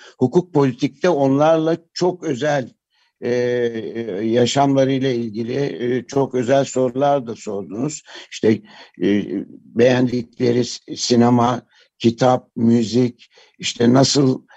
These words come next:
hukuk fakültesine girdikleri, avukatlığı niye seçtikleri, yargıç ve savcı niye olmadıkları gibi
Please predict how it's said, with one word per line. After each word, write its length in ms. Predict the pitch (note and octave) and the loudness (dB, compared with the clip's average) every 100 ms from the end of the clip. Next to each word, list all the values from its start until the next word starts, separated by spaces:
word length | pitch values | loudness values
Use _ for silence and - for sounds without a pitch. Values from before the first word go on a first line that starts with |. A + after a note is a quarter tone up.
| _ _ | _ _
hukuk 340 | G#2 A#2 B2 B2 | -2 0 0 0
fakültesine 680 | A#2+ A#2 A#2 A#2+ A#2 B2 | 0 0 0 -2 0 -2
girdikleri, 600 | A#2 A#2+ A#2 - A#2+ B2+ | 0 -2 -4 -4 -2 0
avukatlığı 600 | B2+ A2 A2+ A#2 - B2+ B2+ | 0 -4 -4 -6 -4 -6 -2
niye 160 | C3 | -2
seçtikleri, 600 | B2 A#2+ - - B2 B2+ | -2 -4 -4 -8 -4 0
yargıç 440 | A#2+ A#2 A#2 - B2 | 0 0 -2 -8 -10
ve 60 | |
savcı 420 | - A#2+ B2 A2+ | -2 0 0 -2
niye 140 | B2+ C3 | -2 2
olmadıkları 920 | C3 A#2+ B2+ A#2+ C3 C3+ C3 B2+ A#2+ _ - - _ | 0 0 -4 -4 -6 -2 -2 -2 -6 _ -20 -20 _
gibi 580 | G#2 D3 C3 D#3+ E3+ | -2 -2 2 2 2